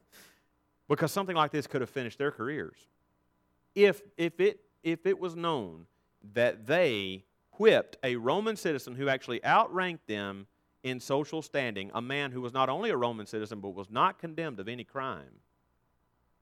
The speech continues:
they would have been finished, and the same and worse could have happened to them. So, in an interesting, uh, twist of, of fortune, <laughs> these, these soldiers went,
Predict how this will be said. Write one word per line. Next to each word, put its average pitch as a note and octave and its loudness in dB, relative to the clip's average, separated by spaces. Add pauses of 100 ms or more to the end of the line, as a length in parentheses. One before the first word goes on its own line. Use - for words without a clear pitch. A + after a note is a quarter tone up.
(300)
they B2 2
would B2+ -2
have A2 -6
been G#2 -6
finished, F#2+ -12
and F2+ -12
the F2+ -14
same A#2 -8
and F#2 -14
worse A2 -4
could G2 -12
have F2 -12
happened F2 -10
to E2+ -14
them. F#2+ -8 (1040)
So, D3+ 0 (480)
in D3+ -2
an C#3 -2
interesting, D3 -4 (360)
uh, A2 -2 (100)
twist E3 0
of, G#2+ -2 (520)
of G#2 0
fortune, G2+ -4 (640)
<laughs> - -12
these, E3 2
these F#3+ 2
soldiers D#3+ 6
went, F3 2